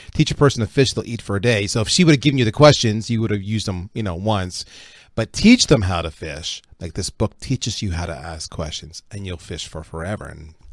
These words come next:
eat well. So with that, I rarely give you folks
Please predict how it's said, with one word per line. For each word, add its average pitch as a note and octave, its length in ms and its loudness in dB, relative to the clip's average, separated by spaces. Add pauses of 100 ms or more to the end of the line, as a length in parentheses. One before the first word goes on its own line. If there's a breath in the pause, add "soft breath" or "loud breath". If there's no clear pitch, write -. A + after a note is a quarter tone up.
(160)
eat C3+ 200 -8
well. G2+ 380 -4 (280 soft breath)
So F#3 420 6 (180 soft breath)
with D3 180 6
that, D#3 360 6 (760 soft breath)
I A#2+ 140 4
rarely G3 380 8
give F3 340 2
you D3 340 0
folks C3 400 0